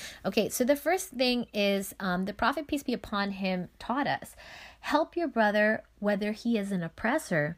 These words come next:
or he is an oppressed one." And the people said, "O Messenger of Allah, it is all right to help him if he's oppressed, but how should we help him if he is the oppressor?" And the Prophet, peace be upon him, said, "By preventing him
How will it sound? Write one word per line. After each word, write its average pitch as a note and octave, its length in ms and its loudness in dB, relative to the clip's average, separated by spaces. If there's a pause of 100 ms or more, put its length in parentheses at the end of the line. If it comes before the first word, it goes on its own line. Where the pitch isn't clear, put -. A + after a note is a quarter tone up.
(720)
or G#3+ 140 4
he A3 160 2
is G3 120 -2
an F3+ 120 0
oppressed - 440 -2
one." E3 280 -6 (580)
And E3 100 0
the F3 60 2
people C#4 320 2
said, - 340 -2
"O A#3 140 8
Messenger C4 520 2
of D#3+ 120 0
Allah, E3 560 2 (480)
it C#4+ 140 4
is D#4+ 120 2
all B3 140 6
right E4+ 300 4
to A#3+ 100 -2
help C#4+ 280 4
him G#3 180 2
if F3 80 -8
he's B3+ 240 -2
oppressed, - 800 2 (480)
but G#3+ 240 0
how - 160 6
should C4 200 0
we A3 120 2
help D4+ 340 0
him F3+ 300 0
if G#3 140 -2
he - 240 -2
is C4 200 4
the G3 140 0
oppressor?" - 580 -6 (600)
And G3+ 80 -2
the G3+ 60 0
Prophet, C#4 380 2
peace B3 180 -2
be A3 80 -4
upon A3 320 0
him, F3 80 -2
said, A#3 400 2 (460)
"By G3 100 2
preventing G3+ 680 -2
him D3+ 300 -8